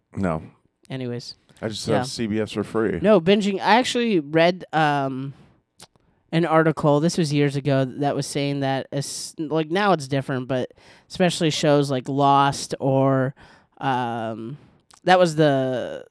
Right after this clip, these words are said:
Speaker 2: that was the example they used. But, like,
Speaker 1: Yeah.
Speaker 2: with Lost, it's actually better to have a break in between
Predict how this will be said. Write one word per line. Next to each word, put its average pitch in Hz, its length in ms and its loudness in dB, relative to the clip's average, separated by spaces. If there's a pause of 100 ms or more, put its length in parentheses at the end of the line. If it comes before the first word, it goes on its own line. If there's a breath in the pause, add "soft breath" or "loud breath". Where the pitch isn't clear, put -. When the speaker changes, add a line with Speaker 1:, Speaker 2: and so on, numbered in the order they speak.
(100)
Speaker 2:
that 160 80 4
was 170 140 4
the 160 60 2
example 139 360 -2
they 139 140 -2
used. 135 240 -2
But, 143 140 0
like, 139 140 -2
Speaker 1:
Yeah. 175 140 2
Speaker 2:
with 160 80 -2
Lost, 160 440 2 (340 soft breath)
it's 160 160 -8
actually 165 340 0
better 147 440 0
to 143 420 2
have 143 400 -2
a 135 100 -4
break 143 340 -4
in 147 140 -8
between 143 580 -10